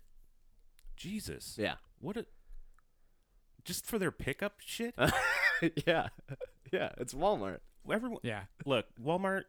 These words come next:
Speaker 1: and the thing, this is what I don't like about commercials, is why I don't,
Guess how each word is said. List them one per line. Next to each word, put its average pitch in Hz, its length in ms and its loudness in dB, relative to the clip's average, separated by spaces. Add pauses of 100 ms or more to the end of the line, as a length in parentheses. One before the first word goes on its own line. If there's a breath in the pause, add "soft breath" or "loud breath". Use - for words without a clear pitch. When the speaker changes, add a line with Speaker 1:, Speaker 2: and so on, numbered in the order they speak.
(160)
Speaker 1:
and 117 400 -2 (1800 loud breath)
the 160 100 0
thing, 175 280 0
this 175 140 0
is 185 60 -4
what 175 160 4
I 139 80 6
don't 120 160 2
like 113 200 0
about 98 260 -2
commercials, 98 380 -6
is 90 60 -8
why 92 120 0
I 92 40 0
don't, 87 200 -4